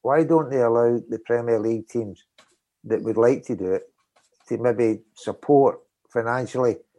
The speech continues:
one of the lower division teams and lend them some players? Put a coach in of the Premier League team's choice that's the same wavelength as their coach,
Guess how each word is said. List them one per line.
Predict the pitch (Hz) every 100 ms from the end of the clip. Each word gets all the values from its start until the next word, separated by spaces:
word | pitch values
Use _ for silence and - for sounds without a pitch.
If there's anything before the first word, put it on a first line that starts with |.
| _ 113
one | 120 123
of | 107
the | 107
lower | 117 127
division | 123 117 104 110
teams | - 110 95 _ _ _ _ _ _ _ _ _
and | 107 117
lend | 123 123
them | 113 110
some | - 113 104
players? | 117 113 104 - _ _
Put | - 131
a |
coach | - 143 143 - -
in | 117 98 _ _ _ _ _ _ _ -
of | 117 92 - _ _ _ _ _ - -
the | 113
Premier | - 131 143 139
League | 123 123 113
team's | - 117 101
choice | - 110 104 87 _ _ _
that's | 104 92 -
the | 110
same | - 131 131
wavelength | 113 131 127 101 98 98 110
as | 95
their | 117 131
coach, | - 123 -